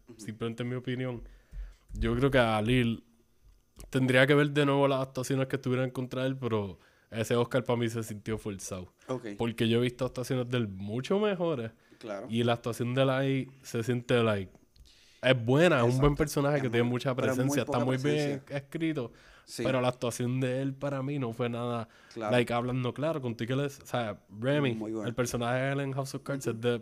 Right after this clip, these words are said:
Speaker 2: un personaje excelente.
Speaker 1: Exacto.
Speaker 2: Y para mí la actuación de él en House of Cards es, like, parte lo
Speaker 1: Sí.
Speaker 2: que él hace en
Speaker 1: Full,
Speaker 2: Moonlight.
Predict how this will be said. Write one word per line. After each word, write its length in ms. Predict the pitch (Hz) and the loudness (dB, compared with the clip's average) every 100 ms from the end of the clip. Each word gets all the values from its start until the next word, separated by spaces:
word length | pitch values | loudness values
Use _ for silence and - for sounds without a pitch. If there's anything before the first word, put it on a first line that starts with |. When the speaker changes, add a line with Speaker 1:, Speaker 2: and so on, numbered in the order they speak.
| - | -6
Speaker 2:
un 160 | - 113 | -16 -12
personaje 460 | 123 120 123 123 127 | -10 -6 -4 -2 -4
excelente. 500 | - 113 120 120 113 | -4 -4 -4 -2 -6
Speaker 1:
Exacto. 400 | - 120 - 120 | -6 -8 -6 -4
Speaker 2:
Y 60 | |
para 200 | 117 120 | 0 0
mí 140 | 123 143 | 0 0
la 120 | 127 | -2
actuación 420 | - 113 123 120 | -2 -6 -4 -4
de 140 | 127 131 | -2 -4
él 80 | |
en 100 | 131 | -4
House 180 | 127 123 | -6 -8
of 40 | - | -2
Cards 220 | 123 - | -2 0
es, 120 | 110 98 95 - _ _ - - | -6 -6 -16 -20 _ _ -20 -14
like, 240 | 95 98 85 - - | -8 -8 -8 -16 -6
parte 480 | 110 113 - 101 92 - _ | -2 -2 -4 -10 -10 -18 _
lo 120 | 107 110 | -4 0
Speaker 1:
Sí. 40 | |
Speaker 2:
que 40 | 113 | 2
él 80 | |
hace 220 | 113 117 120 | 2 0 -2
en 160 | 107 | -2
Speaker 1:
Full, 120 | 107 | -4
Speaker 2:
Moonlight. 360 | 107 98 95 - | -4 -4 -6 -12